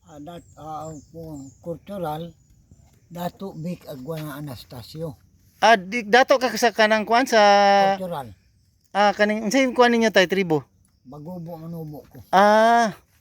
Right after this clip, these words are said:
Speaker 2: Pila na edad nimo, tay?
Speaker 1: Setenta y ocho.
Speaker 2: Ah, kuan na din niya. Unsay panginabuan at panginabuhian nato diri, tay?
Speaker 1: Ani, raha.
Speaker 2: Ah, ginto, nagka-, ano siya ng, ano, mga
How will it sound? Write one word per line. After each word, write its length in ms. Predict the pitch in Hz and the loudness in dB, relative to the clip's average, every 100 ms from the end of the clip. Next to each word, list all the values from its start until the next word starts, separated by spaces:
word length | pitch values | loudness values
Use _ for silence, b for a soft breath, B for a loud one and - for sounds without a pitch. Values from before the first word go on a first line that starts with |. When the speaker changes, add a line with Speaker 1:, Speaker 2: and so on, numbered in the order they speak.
| _ _ _ _ _ | _ _ _ _ _
Speaker 2:
Pila 160 | 240 285 | 2 6
na 160 | 285 | 6
edad 100 | 277 | 4
nimo, 220 | 269 277 | 2 2
tay? 240 | 277 202 151 _ _ _ _ _ _ _ _ | 4 2 2 _ _ _ _ _ _ _ _
Speaker 1:
Setenta 640 | _ 151 - 175 175 175 | _ -20 -16 -14 -12 -10
y 80 | 170 | -10
ocho. 400 | 190 - - 143 - _ _ - _ _ _ | -10 -14 -14 -16 -16 _ _ -20 _ _ _
Speaker 2:
Ah, 240 | 240 285 240 190 _ - | 2 2 0 -8 _ -4
kuan 240 | 208 214 | -2 -2
na 80 | 214 | 0
din 160 | 247 254 | 2 2
niya. 100 | 254 | 2
Unsay 140 | 277 | 2
panginabuan 560 | 269 254 254 233 247 247 | 2 2 2 2 0 0
at 100 | 233 _ | -4 _
panginabuhian 560 | 220 226 226 214 247 226 | -2 0 0 0 0 0
nato 240 | 226 226 | 0 -2
diri, 240 | 202 214 | -4 -4
tay? 240 | 220 160 143 _ _ _ | -2 -2 -4 _ _ _
Speaker 1:
Ani, 320 | 214 220 160 | -14 -12 -10
raha. 480 | 139 170 165 143 107 - | -10 -8 -6 -8 -10 -2
Speaker 2:
Ah, 240 | 190 233 | 2 2
ginto, 400 | 190 180 170 226 | 2 -2 0 0
nagka-, 400 | 202 175 190 190 | 0 2 2 2
ano 80 | 190 | 0
siya 160 | 175 190 | 2 2
ng, 240 | 190 190 | 2 2
ano, 160 | 185 185 | 2 2
mga 160 | 175 | 0